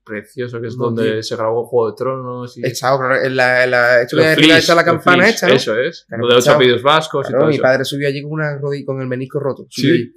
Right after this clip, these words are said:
Speaker 2: Y el
Speaker 1: esa es
Speaker 2: pobre iba,
Speaker 1: precioso,
Speaker 2: iba
Speaker 1: ¿verdad?
Speaker 2: para atrás, sí, sí, sí.
Speaker 1: Buah.
Speaker 2: Eso es hermoso,
Speaker 1: Pues
Speaker 2: tío.
Speaker 1: él vive al lado y, tío, tienes una suerte, capullo.
Speaker 2: Y va para allá, anda.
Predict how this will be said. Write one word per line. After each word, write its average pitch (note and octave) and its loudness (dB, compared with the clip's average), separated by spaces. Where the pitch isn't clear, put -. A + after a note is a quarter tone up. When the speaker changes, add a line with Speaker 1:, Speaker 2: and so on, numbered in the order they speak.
Speaker 2:
Y - -6
el A#2+ 2
Speaker 1:
esa C3 0
es B2 4
Speaker 2:
pobre D3+ 2
iba, B2 6
Speaker 1:
precioso, A#2+ 2
Speaker 2:
iba G#2+ -4
Speaker 1:
¿verdad? - 0
Speaker 2:
para C#3 2
atrás, A#2+ -8
sí, B2 -14
sí, A#2+ -14
sí. A#2 -20
Speaker 1:
Buah. - -8
Speaker 2:
Eso - -10
es E3 -6
hermoso, C3 -4
Speaker 1:
Pues A2+ -4
Speaker 2:
tío. B2+ 2
Speaker 1:
él C3 2
vive D#3+ 6
al C3 4
lado E3 2
y, B2+ -2
tío, A2+ -4
tienes A2+ -8
una A2 -6
suerte, A2+ -10
capullo. A2+ -16
Speaker 2:
Y C3 -6
va A#2+ -6
para C#3+ -4
allá, F3 -2
anda. D#3+ -8